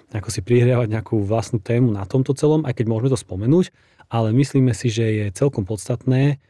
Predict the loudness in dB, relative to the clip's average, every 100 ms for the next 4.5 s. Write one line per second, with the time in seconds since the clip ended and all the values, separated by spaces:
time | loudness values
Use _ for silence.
0 | _ _ -6 -4 -4 -6 -2 0 2 0
1 | -4 -4 -4 -4 -4 -2 -2 -2 -4 -6
2 | -2 0 0 2 0 0 -4 -6 -6 -6
3 | -6 -6 -6 -6 -6 -4 -2 -4 -4 -4
4 | 2 4 4 2 -2